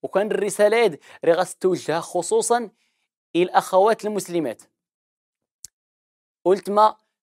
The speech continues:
تا مسلمت أدور تتوت، قلت ما الله يرحم الوالدين التسانت بأنه الثيابات ربي سبحانه وتعالى إرزقختن باش أسيس نتستار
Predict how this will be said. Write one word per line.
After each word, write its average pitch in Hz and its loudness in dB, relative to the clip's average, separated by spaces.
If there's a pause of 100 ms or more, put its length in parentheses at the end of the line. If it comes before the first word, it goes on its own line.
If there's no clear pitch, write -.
(200)
تا 156 4
مسلمت 196 -6 (520)
أدور 156 2
تتوت، - -8 (580)
قلت 175 4
ما 190 0 (720)
الله 147 2
يرحم 180 2
الوالدين 175 0 (360)
التسانت 185 -4
بأنه 165 -4
الثيابات 175 2 (840)
ربي 151 2
سبحانه 170 -2
وتعالى 175 0
إرزقختن 165 0 (760)
باش 165 2 (380)
أسيس 175 -4
نتستار 214 0